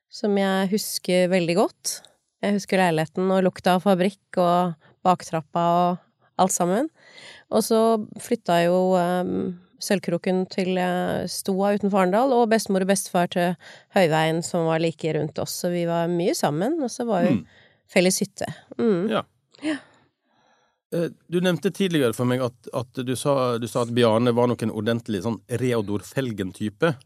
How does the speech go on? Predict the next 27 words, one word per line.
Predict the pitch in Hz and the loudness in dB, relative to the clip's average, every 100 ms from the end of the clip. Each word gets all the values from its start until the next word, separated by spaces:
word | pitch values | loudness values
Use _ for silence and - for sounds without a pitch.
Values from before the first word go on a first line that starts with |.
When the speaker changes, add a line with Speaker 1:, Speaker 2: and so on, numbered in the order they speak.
| _ _ _ _ | _ _ _ _
Speaker 2:
og | 113 | -4
at | 107 123 | -2 -2
han, | 117 117 | -2 0
eh, | 113 107 104 101 95 | 0 -2 -4 -4 -6
likte | 120 117 - | -6 -8 -8
bedre | 113 123 113 104 | -4 -2 0 0
å | |
være | 101 107 | 0 -2
ute | 127 | -6
og | 117 | -10
fiske | 117 - - - 160 | -10 -12 -12 -8 -8
enn | - 110 | -4 -4
å | 110 | -4
være | 107 | -4
bedriftsleder. | 104 107 123 127 - - 87 113 123 _ _ _ _ _ - | -4 -6 -6 -8 -14 -14 -10 -8 -10 _ _ _ _ _ -10
Hvorf-, | 135 - 117 | -10 -12 -10
hvorfor | 131 131 | -6 -2
har | 127 | -2
du | 123 117 | -2 -2
det, | 120 113 | -2 -2
liksom, | 117 117 | -4 -6
hva | - 120 110 | -2 -2 -2
er | |
bakgrunnen | 110 104 120 123 | -2 -4 -2 -6
for | 101 | -6
det | 104 104 101 95 90 92 95 95 | -4 -4 -4 -4 -6 -8 -10 -8
inntrykket? | 101 107 113 107 | -8 -8 -8 -10